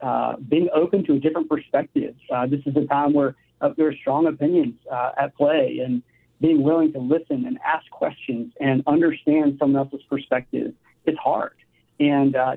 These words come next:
changing my behavior for the good of the team or sacrificing, taking on additional work myself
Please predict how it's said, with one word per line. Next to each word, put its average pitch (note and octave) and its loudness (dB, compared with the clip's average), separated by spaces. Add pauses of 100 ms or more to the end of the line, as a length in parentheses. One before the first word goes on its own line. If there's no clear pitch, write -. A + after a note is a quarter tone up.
(120)
changing E3+ 0
my D3+ 2
behavior C#3+ 0
for D3 0
the C3+ -10
good D3+ 0
of D3 0
the C#3+ -2
team D#3 2
or B2 -6 (100)
sacrificing, C#3 -4
taking E3 0
on D3 0
additional D3+ 0
work C#3 2
myself C#3 -2